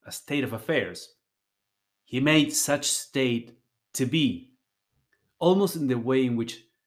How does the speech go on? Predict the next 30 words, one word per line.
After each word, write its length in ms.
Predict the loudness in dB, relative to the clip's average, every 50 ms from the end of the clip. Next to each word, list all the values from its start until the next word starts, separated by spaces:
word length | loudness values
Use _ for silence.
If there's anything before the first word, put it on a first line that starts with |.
| _
the 80 | -12 -10
Creator 500 | -6 -2 0 2 2 2 2 2 0 -2
said, 400 | -4 -6 -6 -6 -6 -8 -10 -14 -20 -20 _ _ _ _ _ _
"Let 180 | -8 -8 -6 -4
there 180 | -2 -2 -2
be 120 | -2 -4 -4
light," 600 | -2 0 0 0 -2 -4 -6 -12 -18 -20 -20 -20 -20 -16
and 240 | -14 -12 -8 -4 0
light 340 | 0 0 0 0 -4 -10 -18 _ _ _ _ _ _ _ _
came 220 | -14 -10 -10 -10 -10
to 80 | -10 -8
be. 400 | -4 -4 -2 -2 -4 -6 -12 _ _ _ _ _ _ _ _ _ _ _ _ _ _ _ _
So 220 | -14 -10 -8 -6
Jesus 360 | -4 -2 -2 -2 -2 -2 -2 -4
would 180 | -4 -6 -6
say, 460 | -6 -6 -4 -4 -4 -4 -6 -8 -12 -20 _ _ _ -10
"Be 120 | -8 -8
healed," 580 | -8 -6 -6 -2 -2 0 -2 -2 -4 -10 -18 -20 _ _ _ _ _ _ _ _ -16
and 100 | -14 -14
the 60 | -14
person 580 | -10 -6 -6 -6 -6 -6 -8 -10 -12 -12 -14 -16 _ _ _ _ _ _ _ _ _ _ _ _
was 160 | -16 -14 -12
healed. 360 | -8 -8 -6 -6 -8 -10 -14 -20 _ _ _ _ _ _ _ _ _ _ _ _ _ _ -10
To 80 | -6
the 100 | -4 -4
demon, 400 | -2 0 0 2 0 0 -2 -4
"Come 220 | -8 -4 -2 0 2
out 160 | 2 0 0
of 100 | -2 -6
him," 220 | -8 -14 -14 -16